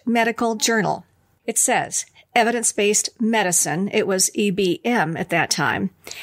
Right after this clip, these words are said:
is the conscientious, explicit, and judicious use of current best evidence in making decisions about the care of individual patients. It means integrating individual clinical expertise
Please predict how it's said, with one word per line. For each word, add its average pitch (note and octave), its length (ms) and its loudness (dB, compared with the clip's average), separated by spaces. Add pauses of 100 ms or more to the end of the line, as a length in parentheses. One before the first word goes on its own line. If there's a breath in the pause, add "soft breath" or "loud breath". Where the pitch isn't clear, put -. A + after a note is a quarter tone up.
(280 loud breath)
is A3 180 2
the G#3+ 100 -4
conscientious, B3 960 0
explicit, A3+ 760 0
and G#3+ 200 2
judicious A3 960 0
use F#3 680 0 (380 loud breath)
of A3 180 0
current C4+ 420 -2 (140)
best A#3 340 0 (140)
evidence G#3 520 0
in G#3+ 220 0
making A3+ 380 0
decisions A3 640 0
about G3 260 0
the A3 80 -4
care G3+ 280 0
of G3 140 0
individual F#3 500 0
patients. - 800 0 (560 loud breath)
It A3 180 2
means G3+ 560 0
integrating G3+ 640 0
individual G#3 640 0
clinical F#3+ 500 0
expertise C4+ 840 0